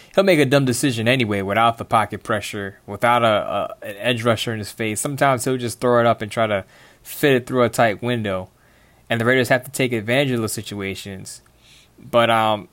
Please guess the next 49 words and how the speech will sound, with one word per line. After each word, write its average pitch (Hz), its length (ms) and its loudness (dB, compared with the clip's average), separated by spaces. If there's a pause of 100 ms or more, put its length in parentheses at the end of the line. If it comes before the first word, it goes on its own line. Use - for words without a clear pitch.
I 151 100 2
wrote 208 180 2
a 208 60 0
piece 156 300 2
on 123 120 0
Sportsnaut 107 680 -4
this - 260 -14
week, 82 240 -16
and 95 160 -14
I 107 120 -4
had 113 260 -2
three 147 840 -4
roster 123 420 0
moves 117 240 -6
that 107 100 -12
the 110 60 -6
Raiders 107 300 -6
can 101 220 -14
make 101 320 -10 (480)
right 123 260 2
away 117 400 -2
to - 160 -12
bolster 101 460 -6
de-, 95 300 -10 (120)
their 98 160 -6
defense. 90 580 -14
Now, 90 300 -12
I, 104 220 -4 (340)
I 123 80 0
have 196 300 -2
these 175 160 0
three 147 180 -2
suggestions 113 640 -4
because 92 640 -8 (920)
despite 156 540 -2
the 190 80 -4
win 160 220 0
over 131 160 0
the 120 80 -6
Denver 113 260 0
Broncos, 92 640 -4
there 107 100 -8
were 117 160 -4
some 123 220 -8
alarming 120 480 -2
things 98 320 -10
that - 100 -14
I - 120 -14
saw. - 340 -14